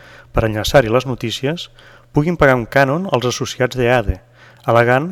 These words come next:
que els agregadors s'aprofiten dels seus continguts. Però, a banda de que E A D representa només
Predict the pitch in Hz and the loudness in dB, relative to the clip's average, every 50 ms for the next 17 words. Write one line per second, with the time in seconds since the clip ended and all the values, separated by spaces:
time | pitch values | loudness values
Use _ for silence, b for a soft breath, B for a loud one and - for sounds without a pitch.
0 | 180 - 135 117 120 123 120 117 110 110 113 135 135 - 151 117 123 - - 135 | 2 2 2 4 4 2 2 2 0 0 0 -2 0 -2 -4 -4 -4 -4 -4 -8
1 | 139 - 180 190 175 135 113 - - 127 110 - - 117 104 - 107 101 95 95 | -4 -4 -4 -4 -2 -4 -4 -4 -6 -10 -12 -8 -8 -10 -8 -8 -12 -12 -12 -14
2 | 90 - - - _ _ - - - _ _ _ _ _ _ _ _ _ _ _ | -14 -16 -20 -20 _ _ -20 -20 -20 _ _ _ _ _ _ _ _ _ _ _
3 | _ _ _ _ _ _ _ _ _ - 135 120 117 117 107 101 101 - - - | _ _ _ _ _ _ _ _ _ 0 4 6 6 6 4 2 -2 -12 -18 -2
4 | - 131 120 127 139 156 165 160 165 156 - 143 127 123 123 131 143 135 117 110 | 2 4 6 6 6 6 6 4 4 4 6 4 6 6 6 4 4 4 2 -2
5 | 104 101 - _ - 117 - - 110 117 143 143 151 143 139 139 147 147 - | -4 -6 -8 _ -2 -2 0 0 0 0 2 4 4 4 6 6 4 4 4